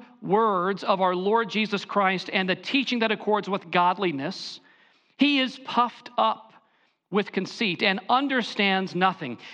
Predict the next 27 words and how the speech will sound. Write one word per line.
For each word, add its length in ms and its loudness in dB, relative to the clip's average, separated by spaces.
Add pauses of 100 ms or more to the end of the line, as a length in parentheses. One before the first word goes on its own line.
(140)
He 180 2
has 300 2
an 240 2
unhealthy 800 0
craving 840 -2 (360)
for 160 2
controversy 880 0
and 160 2
for 140 -2
quarrels 560 2
about 280 2
words, 640 -2 (460)
which 240 2
produce 440 0
envy, 600 0 (320)
dissension, 600 0
slander, 720 2
evil 320 2
suspicions, 840 -4 (320)
and 260 0
constant 480 0
friction 480 -2
among 300 0
people 560 -2 (720)
who 140 2
are, 100 4
notice, 440 0